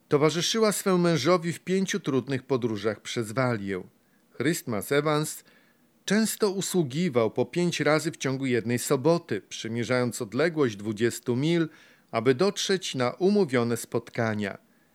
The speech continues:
Zanim opuścił Lane, odwiedził południową Walię, gdzie ugruntował swoją reputację najwybitniejszego kaznodziei w księstwie. Od tego czasu był najbardziej poszukiwanym kaznodzieją.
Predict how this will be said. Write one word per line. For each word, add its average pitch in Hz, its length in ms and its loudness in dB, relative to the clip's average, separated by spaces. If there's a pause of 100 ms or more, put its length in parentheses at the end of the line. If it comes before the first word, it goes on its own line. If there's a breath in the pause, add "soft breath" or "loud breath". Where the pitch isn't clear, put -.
(400 soft breath)
Zanim 135 300 2
opuścił 151 560 2
Lane, 160 360 2 (640 soft breath)
odwiedził 165 560 4
południową 175 720 4
Walię, 135 460 4
gdzie 110 280 -2
ugruntował 151 760 2
swoją 139 380 4
reputację 170 760 0
najwybitniejszego 170 1300 -2
kaznodziei 120 640 -2
w - 100 -16
księstwie. - 760 -6 (720 soft breath)
Od - 140 -6
tego 131 220 2
czasu 147 380 2
był 147 180 0
najbardziej 160 680 0
poszukiwanym 113 800 -4
kaznodzieją. 107 800 -4